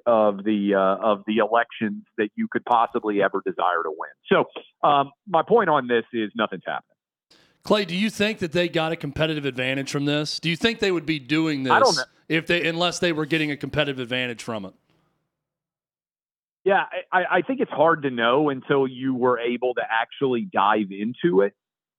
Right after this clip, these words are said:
Speaker 1: Um, if you got that much of a competitive advantage from doing it, I think everybody would do it. Um, you know, I watched Deion talk about it. I don't know if you guys ever played the clip from Deion where he was like, "Even if you know exactly what a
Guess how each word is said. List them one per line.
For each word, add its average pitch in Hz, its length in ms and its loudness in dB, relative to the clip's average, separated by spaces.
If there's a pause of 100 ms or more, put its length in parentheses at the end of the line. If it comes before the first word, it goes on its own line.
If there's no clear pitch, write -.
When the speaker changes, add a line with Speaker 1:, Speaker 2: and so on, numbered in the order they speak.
Speaker 1:
Um, 131 380 2
if 165 160 4
you 180 160 -4
got 156 360 2
that 147 260 2
much 156 260 0
of 156 100 0
a 139 60 0
competitive 135 600 0
advantage 113 600 -2
from 101 260 -4
doing 120 360 4
it, 156 180 2 (140)
I 110 120 4
think 117 260 2 (140)
everybody 127 520 4
would 147 240 0
do 156 220 4
it. 190 140 -2 (560)
Um, 113 440 2 (200)
you 135 100 -2
know, 120 100 4
I 123 60 4
watched 139 420 2
Deion 127 480 0
talk 127 280 2
about 131 180 2
it. 131 100 4
I 117 60 2
don't 107 120 -2
know 113 80 -2
if 107 100 -8
you 113 100 -16
guys 107 240 0
ever 104 160 0
played 110 320 0
the 104 80 -6
clip 113 340 0
from 113 220 -4
Deion 110 380 2
where 117 120 0
he 113 120 -12
was 107 120 -10
like, 104 240 4 (520)
"Even 160 260 2
if 139 140 2
you 135 160 -2
know 120 420 6
exactly 113 720 2
what 110 340 4 (140)
a 117 120 2